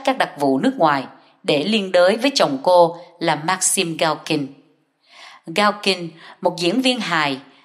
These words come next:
và người dẫn chương trình truyền hình người Nga, gần đây đã được đưa vào danh sách các cá nhân hoạt động như điệp viên nước ngoài của Bộ Tư pháp Nga,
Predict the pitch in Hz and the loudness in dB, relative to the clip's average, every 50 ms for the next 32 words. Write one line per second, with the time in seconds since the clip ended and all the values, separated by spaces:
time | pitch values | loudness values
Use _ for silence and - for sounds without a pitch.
0 | _ _ _ - 175 165 160 156 156 156 147 135 147 139 135 202 - - 220 196 | _ _ _ -2 0 0 0 0 -2 -2 0 0 0 -2 -2 -2 -4 -4 -4 -4
1 | 185 - 175 156 139 131 - 156 139 131 151 143 131 131 135 135 131 147 165 165 | -4 -4 -6 -4 -6 -6 -6 -6 -6 -6 -6 -6 -4 -4 -4 -4 -2 -2 -2 0
2 | 160 156 143 - - _ _ _ _ _ _ - 165 180 175 175 180 226 233 226 | -2 -2 -6 -10 -16 _ _ _ _ _ _ -2 0 0 0 2 0 0 2 2
3 | 220 220 185 165 160 165 214 233 233 214 196 165 151 143 139 - 185 180 175 170 | 0 0 0 -2 -2 -2 -2 -2 0 2 2 2 2 2 0 -2 -2 -2 -2 -2
4 | - 262 262 262 - 262 254 254 - 220 240 262 262 226 202 190 180 160 160 - | 0 0 -2 -2 -2 -6 -4 -2 0 0 0 0 0 0 -2 -2 -2 -4 -4 -4
5 | - - 147 139 131 131 127 - - 185 202 214 202 190 165 160 147 - - 160 | 0 0 2 2 2 0 -6 -10 -6 -4 -2 -2 -2 -2 -2 -4 -4 -2 -4 -6
6 | 175 175 170 165 226 262 - 175 160 143 139 123 113 - - _ _ _ _ - | -6 -6 -4 -2 -4 -2 0 0 0 0 0 -2 -6 -12 -20 _ _ _ _ 0
7 | 170 196 185 170 147 135 131 131 - - - - - 240 233 220 190 175 170 160 | 0 2 4 4 4 4 2 0 -4 -10 -6 -4 -4 -4 -2 -2 0 0 0 0
8 | 147 151 | -4 -6